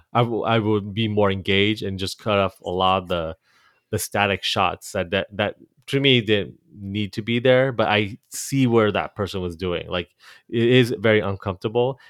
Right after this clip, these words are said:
And there's multiple times where, like, I do a thing in horror films, especially in the theater, because the screen's hella big, where I'll, I'll kinda, like, blur my eyes a little bit because I know something's going to happen.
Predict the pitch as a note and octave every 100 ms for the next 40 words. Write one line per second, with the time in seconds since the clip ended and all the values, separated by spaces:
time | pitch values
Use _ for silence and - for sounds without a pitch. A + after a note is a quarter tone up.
0 | - G#2+ B2 A#2+ A#2+ B2+ B2+ B2+ - B2
1 | B2+ G#2 G2 G2 G2 F#2+ - _ - -
2 | A#2 B2 D3 B2 C3+ B2+ B2 A2+ G#2 -
3 | A2 G2 G2 G2+ G#2 F2+ G2+ F#2+ F#2 F2
4 | - A#2 - A2+ F2+ - F#2 G2 G#2+ G#2+
5 | _ _ _ - G#2 F2+ - G#2+ G2 F#2
6 | F#2 E2 F2+ F#2 G#2+ A2 - _ - G#2
7 | G#2+ G#2+ G2 - - A#2+ A#2+ G2+ E2 F#2+
8 | G2+ G2 F2 E2+ E2+ G2 G#2+ A#2+ A#2+ B2
9 | C3+ G#2 G#2 G2 G2+ G2+ G2+ G2+ F#2 F#2+
10 | F2+ E2 D#2+ E2 - A2+ B2+